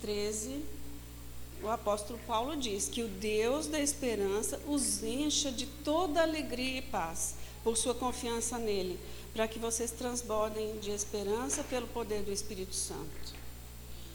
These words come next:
O nosso Deus de amor é o único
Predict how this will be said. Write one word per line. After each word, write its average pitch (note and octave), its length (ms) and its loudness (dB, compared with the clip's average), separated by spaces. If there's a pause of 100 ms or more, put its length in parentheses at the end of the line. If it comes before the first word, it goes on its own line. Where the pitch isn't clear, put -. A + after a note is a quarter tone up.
(240)
O A#3 40 -2
nosso D4 460 6
Deus C4 840 2
de G3+ 120 -2
amor G#3 420 0
é B3 100 2
o C4 320 2
único A#3 680 2